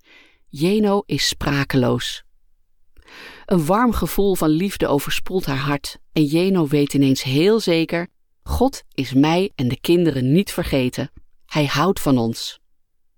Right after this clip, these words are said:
Een poosje daarna sluit Jeno zich, samen met de kinderen, aan bij een kerk in de stad. De samenkomsten worden een vast onderdeel van haar week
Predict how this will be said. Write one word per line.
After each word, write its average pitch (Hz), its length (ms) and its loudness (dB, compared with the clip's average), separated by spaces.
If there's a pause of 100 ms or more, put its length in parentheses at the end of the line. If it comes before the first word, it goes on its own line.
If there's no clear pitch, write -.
(840)
Een 226 140 0
poosje 247 360 2
daarna 170 380 4
sluit 156 360 0
Jeno 160 360 4
zich, - 500 -2
samen 160 360 0
met 139 160 2
de - 100 -10
kinderen, 170 480 0 (160)
aan 220 240 0
bij 160 200 0
een 208 100 2
kerk 202 300 0
in 147 100 2
de 135 80 2
stad. - 440 -6 (880)
De - 80 -2
samenkomsten 175 760 2
worden 151 220 2
een 135 100 0
vast - 360 -4
onderdeel 190 500 2
van 156 160 0
haar 151 180 0
week - 540 -4